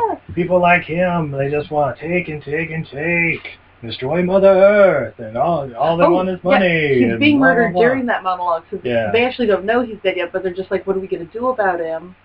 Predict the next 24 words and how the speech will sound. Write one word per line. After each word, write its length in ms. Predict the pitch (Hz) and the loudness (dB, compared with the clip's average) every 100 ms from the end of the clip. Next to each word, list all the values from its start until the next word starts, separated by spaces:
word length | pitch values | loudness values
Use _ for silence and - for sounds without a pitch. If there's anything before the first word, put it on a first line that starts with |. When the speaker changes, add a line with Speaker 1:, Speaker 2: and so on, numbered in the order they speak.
| _ _ _ - | _ _ _ 0
Speaker 1:
That 140 | 226 | 0
was 160 | 226 226 | 0 -2
af-, 220 | 220 226 - _ - | -4 -4 -6 _ -4
okay, 420 | 226 226 165 151 | -2 0 -2 -2
so 120 | - 208 | -2 0
the 120 | 180 185 | -2 -6
manager 380 | 202 220 233 247 | -4 -2 -2 -6
confronted 1160 | 226 226 _ 233 226 226 233 247 240 240 233 240 _ _ _ _ _ - | -8 -20 _ 0 0 0 0 2 4 2 0 -6 _ _ _ _ _ -20
Keanu 560 | - 233 208 208 202 | -4 0 0 -2 -4
saying, 160 | 214 202 | -6 -6
like, 240 | 196 190 | -4 -6
"You're 80 | 196 | -6
gonna 120 | 190 180 | -8 -6
take 200 | 190 180 | -8 -8
my 140 | 170 | -12
job, 560 | 170 247 240 233 233 196 | -2 0 0 0 -4 -4
why 120 | 180 | -4
are 60 | |
you 160 | 175 170 | -4 -6
now 180 | 160 151 | -8 -10
a 60 | 160 | -10
partner?" 840 | 226 226 226 220 208 202 202 196 _ _ | -10 -10 -8 -8 -8 -8 -8 -10 _ _
Speaker 2:
Yeah. 300 | 113 95 90 135 | -12 -12 -12 -6
Speaker 1:
Um, 380 | 196 175 170 | -4 -4 -8